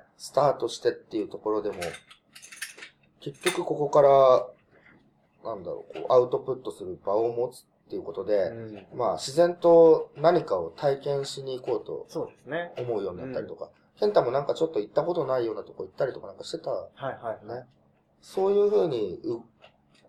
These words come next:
Speaker 1: 自発的に動こうってなるんで。
Speaker 2: うん。僕あの、
Speaker 1: うん。
Speaker 2: そう、あの、前おっしゃってた話で、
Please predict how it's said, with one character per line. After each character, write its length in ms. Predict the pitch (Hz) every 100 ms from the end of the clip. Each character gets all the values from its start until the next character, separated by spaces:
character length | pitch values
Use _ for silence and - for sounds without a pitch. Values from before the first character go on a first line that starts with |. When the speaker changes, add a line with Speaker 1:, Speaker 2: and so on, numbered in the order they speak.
| _ _ _ _ _ _
Speaker 1:
自 180 | 120 127
発 300 | 160 156 -
的 200 | 156 151
に 220 | 151 147
動 280 | 135 135 143
こ 200 | 160 143
う 80 | -
っ 40 |
て 120 | 90
な 120 | 98 95
る 100 | 82
ん 100 | 82
で。 100 | 87
Speaker 2:
う 200 | - 110
ん。 200 | 101 - _ _
僕 140 | - 147
あ 40 |
の、 340 | 147 143 139
Speaker 1:
う 20 | 127
ん。 20 |
Speaker 2:
そ 260 | - 123 -
う、 40 |
あ 40 | 123
の、 80 | 120
前 440 | 175 185 185 170
お 40 | 151
っ 20 |
し 120 | -
ゃ 40 | 170
っ 60 |
て 100 | -
た 120 | 127 101
話 320 | 101 104 101
で、 300 | 110 104